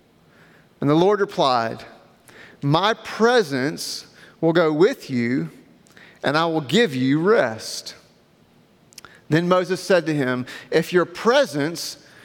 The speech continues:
does not go with us, do not send us up from here.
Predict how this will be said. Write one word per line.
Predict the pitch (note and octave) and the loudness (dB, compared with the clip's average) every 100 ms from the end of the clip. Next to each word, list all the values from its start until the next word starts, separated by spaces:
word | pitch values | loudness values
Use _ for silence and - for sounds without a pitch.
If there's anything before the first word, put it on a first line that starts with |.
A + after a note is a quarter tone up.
| - | -2
does | F3+ F3+ | 0 2
not | A3+ E3 | 2 2
go | F3 | 2
with | D3+ G3 A#3 | 4 2 2
us, | - B2+ A#2+ D#3 - - - _ _ _ _ _ - - - | 0 0 0 -2 -10 -14 -18 _ _ _ _ _ -20 -12 -2
do | E3+ | 2
not | G3+ - | 0 -2
send | - A3+ A3 E3 | 0 2 2 2
us | D#3+ - | 0 0
up | G3 F#3+ - | 0 0 -6
from | C3 | -4
here. | A#2+ G#2+ G2+ | -2 -4 -4